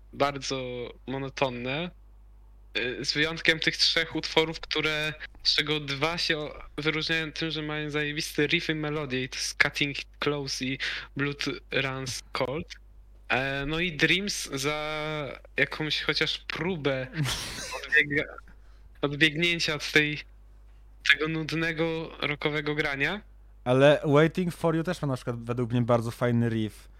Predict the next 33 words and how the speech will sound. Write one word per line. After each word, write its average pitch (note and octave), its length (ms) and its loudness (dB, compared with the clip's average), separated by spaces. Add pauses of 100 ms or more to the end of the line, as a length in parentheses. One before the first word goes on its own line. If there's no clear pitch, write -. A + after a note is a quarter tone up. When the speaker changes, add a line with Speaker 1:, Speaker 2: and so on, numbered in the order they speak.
(240)
Speaker 2:
który A#2 320 -4
wchodzi B2 400 -6
wręcz, A#2 460 0
e, - 40 -16 (840)
w - 100 -12
takie A#2+ 240 -6
klimaty A#2+ 480 -2
bardziej, A#2+ 580 -2 (680)
em, A#2 760 0 (380)
że A#2 160 -8
tak, - 220 -4 (500)
no C3+ 200 2
nie C#3+ 140 4
wiem, A2+ 180 2
do A#2+ 80 -4
czego A#2+ 200 -6
to - 100 -10
porównać D3 560 4
nawet. G#2 500 0 (840)
Em, A2+ 560 -4
no, C#3+ 160 0 (120)
ja D3 260 4
miałem F3 340 4
tam E3 260 4
vibe D#3+ 380 4
trochę, D3+ 520 2 (360)
tu, A#2+ 260 -6 (800)
proszę C3+ 240 -4
mnie C#3 100 4
nie D3+ 120 6
chwytać D3+ 340 0
za D3 140 2
słowa, A#2+ 560 4